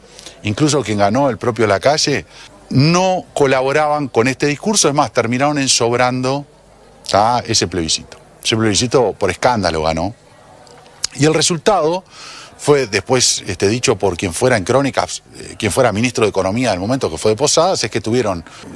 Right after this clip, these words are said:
una situación en que tenían un crecimiento del dos por ciento anual,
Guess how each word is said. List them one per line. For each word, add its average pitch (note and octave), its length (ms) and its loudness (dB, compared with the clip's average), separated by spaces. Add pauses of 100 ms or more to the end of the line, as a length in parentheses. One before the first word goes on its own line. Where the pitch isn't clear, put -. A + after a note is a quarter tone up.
(140)
una A#2+ 240 2
situación D3+ 400 2
en C#3 80 0
que A2 200 -4 (280)
tenían C#3 240 2
un C3+ 60 -2
crecimiento C3 560 0
del G#2 100 0
dos D#3+ 160 0
por E3 180 0
ciento D3 600 -2
anual, G2+ 500 0